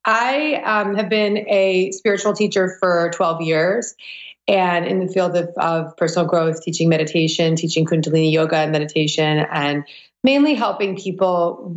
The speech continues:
awaken to their own spiritual relationship and connect to a,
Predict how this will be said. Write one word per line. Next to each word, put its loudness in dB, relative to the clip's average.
awaken 2
to 0
their 2
own 0
spiritual 0
relationship 2
and 0
connect 0
to 2
a, 0